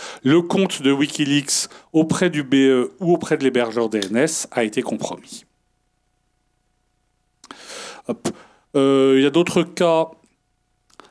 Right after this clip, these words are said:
Alors d'autres cas rigolos, c'est que des fois c'est pas une attaque. Il suffisait de voir un simple cafouillage administratif.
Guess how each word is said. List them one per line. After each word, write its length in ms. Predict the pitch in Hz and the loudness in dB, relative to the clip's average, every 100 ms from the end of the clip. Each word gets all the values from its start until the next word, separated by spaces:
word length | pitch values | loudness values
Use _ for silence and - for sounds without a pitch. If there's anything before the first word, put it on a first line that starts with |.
| _ _ - | _ _ -4
Alors 140 | 135 | 0
d'autres 300 | 180 208 214 | 0 -2 -4
cas 260 | 214 202 190 | 0 0 0
rigolos, 600 | 170 165 165 180 226 233 | 0 2 2 4 2 2
c'est 200 | - 160 | -2 -4
que 140 | - | -2
des 100 | 156 | -4
fois 140 | - | -2
c'est 100 | 233 | -2
pas 140 | 196 220 | 0 0
une 100 | 165 | -2
attaque. 460 | 156 233 - - - _ _ | -2 -2 -2 -8 -20 _ _
Il 80 | 139 | -4
suffisait 380 | - 170 170 160 | -2 -2 0 0
de 60 | |
voir 200 | 151 202 | 2 0
un 60 | 135 | 0
simple 360 | - 226 214 | -4 -4 -2
cafouillage 480 | 190 165 - 170 175 | -2 -4 -4 -2 0
administratif. 840 | 156 151 151 143 156 139 95 - | 0 0 -2 -2 -4 -6 -8 -10